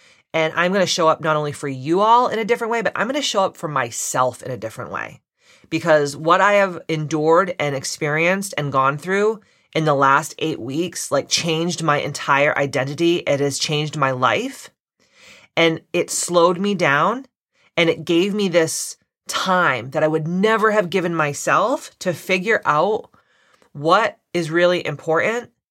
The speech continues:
and what going forward must I do to be my whole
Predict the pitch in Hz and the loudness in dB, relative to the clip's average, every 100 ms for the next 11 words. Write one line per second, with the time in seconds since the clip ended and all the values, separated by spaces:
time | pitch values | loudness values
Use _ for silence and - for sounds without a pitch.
0 | _ _ _ _ _ _ _ - 175 170 | _ _ _ _ _ _ _ -4 -2 0
1 | 175 208 - 185 170 165 - 175 165 190 | 2 2 2 0 0 0 -2 0 2 2
2 | 208 165 156 160 - 160 139 143 151 185 | 0 2 2 2 -2 -2 -2 -2 -2 -4
3 | 190 - 160 156 147 147 151 151 143 143 | -6 -4 -4 -2 -4 -4 -6 -4 -2 -2
4 | 135 147 143 147 160 | -2 2 4 2 0